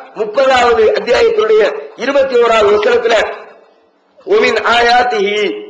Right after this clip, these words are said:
أن خلق لكم من أنفسكم أزواجا لتسكنوا إليها وجعل بينكم مودة ورحمة." அவனுடைய அத்தாட்சிகளில் உள்ளது, உங்களிலிருந்தே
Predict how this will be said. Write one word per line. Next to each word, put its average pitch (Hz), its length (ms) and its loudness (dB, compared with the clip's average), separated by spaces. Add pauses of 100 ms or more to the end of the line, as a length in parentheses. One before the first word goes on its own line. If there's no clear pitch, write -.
(600)
أن 226 180 0
خلق 262 380 2
لكم 240 300 -2
من 226 220 -2
أنفسكم 226 680 -4
أزواجا 240 580 0 (720)
لتسكنوا 226 680 -2
إليها 233 520 0 (600)
وجعل 254 520 0
بينكم 233 580 0
مودة 233 500 -2 (100)
ورحمة." 196 500 -2 (840)
அவனுடைய 240 500 2
அத்தாட்சிகளில் 247 720 -2
உள்ளது, 247 340 0 (680)
உங்களிலிருந்தே 247 840 0